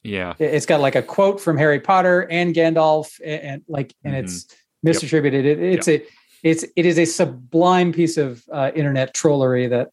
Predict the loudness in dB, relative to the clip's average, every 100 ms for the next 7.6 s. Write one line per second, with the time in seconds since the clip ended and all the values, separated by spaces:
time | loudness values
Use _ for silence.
0 | -10 -8 -6 -6 -10 -8 -6 -2 -2 -2
1 | -6 -8 -10 -10 -12 -12 -6 0 2 2
2 | -2 -6 -8 -4 -2 0 2 0 -2 -10
3 | -20 _ -12 -12 -10 -12 -8 0 0 2
4 | 0 -2 -4 _ _ _ -14 -10 -6 -6
5 | -8 _ _ _ _ -20 -20 -20 -20 -20
6 | -20 -14 -2 0 0 0 0 0 -2 -2
7 | 0 0 0 2 2